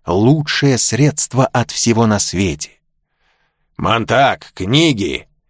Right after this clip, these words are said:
Книги прыгали и плясали, как зажариваемые живьем птицы, на крыльях которых полыхали красные и желтые перья. А затем он перешел в гостиную, где незримо,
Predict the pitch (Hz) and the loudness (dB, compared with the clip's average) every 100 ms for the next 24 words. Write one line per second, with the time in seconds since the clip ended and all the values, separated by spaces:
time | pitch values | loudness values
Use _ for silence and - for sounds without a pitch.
0 | _ _ _ 87 95 117 101 - 110 117 | _ _ _ -4 0 0 0 -2 0 0
1 | 110 113 110 113 110 - 113 110 110 110 | 2 2 2 0 0 2 2 2 2 0
2 | 98 113 92 113 110 104 107 104 104 92 | 2 0 2 2 2 2 2 2 2 0
3 | 107 98 104 - - 113 - - 104 - | 0 0 0 -2 -4 -4 -2 -2 -2 -4
4 | _ _ - 110 117 113 120 117 - 123 | _ _ 0 0 2 2 2 2 0 0
5 | 117 104 - 110 107 117 104 - 98 110 | 2 0 2 0 2 2 0 -2 0 0
6 | 104 - 113 113 - 107 90 95 90 95 | 0 0 2 0 0 -2 0 0 0 0
7 | 92 80 95 82 71 65 - _ _ _ | -2 0 -2 -2 -6 -14 -20 _ _ _
8 | _ _ _ _ _ 71 67 - 80 78 | _ _ _ _ _ -8 -8 -8 -10 -12
9 | _ _ _ _ - 76 76 67 - 76 | _ _ _ _ -8 -6 -6 -8 -6 -6
10 | 71 73 - - 95 87 82 78 80 80 | -4 -4 -4 -4 -4 -4 -4 -4 -4 -4
11 | 78 82 95 85 | -4 -2 0 -2